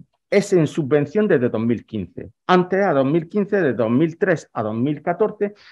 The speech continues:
fue una ayuda a devolver en función del cash flow de la empresa. ¿Qué ocurre? Que como muchas de esas empresas, pues, entraban en ese valle de la muerte y, y morían, nuestros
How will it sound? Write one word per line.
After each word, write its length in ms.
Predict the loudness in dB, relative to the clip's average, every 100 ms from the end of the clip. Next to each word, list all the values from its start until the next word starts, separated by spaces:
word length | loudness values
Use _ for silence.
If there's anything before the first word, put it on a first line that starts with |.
| -20 _ 4
fue 160 | 8
una 240 | 8 8 4
ayuda 360 | 2 0 4 4
a 60 |
devolver 380 | 2 -2 -2 -4
en 100 | -4
función 340 | -4 -4 -2
del 160 | -2 -2
cash 200 | -4 -6 -10
flow 220 | -10 -10
de 80 | -12
la 80 |
empresa. 400 | -14 -16 -18 -20 _ _ _ _ _
¿Qué 80 | 0
ocurre? 380 | 0 0 -4 -10 _ _ _
Que 140 | -6 -4
como 400 | -4 -6 -10 -10
muchas 360 | -2 0 2 0
de 60 | -2
esas 220 | -2 -2
empresas, 460 | -2 -2 -2 -6 -14
pues, 220 | -16 -14
entraban 420 | -14 -10 -8 -6
en 100 | -8
ese 180 | -6 -4
valle 280 | -2 -2 -4
de 80 | -4
la 80 |
muerte 560 | -2 0 0 -2 -14 -16 -12
y, 340 | -10 -8 -10 _ _
y 100 | -4
morían, 480 | -2 0 0 -2 -4
nuestros 560 | -8 -6 -4 -2 -4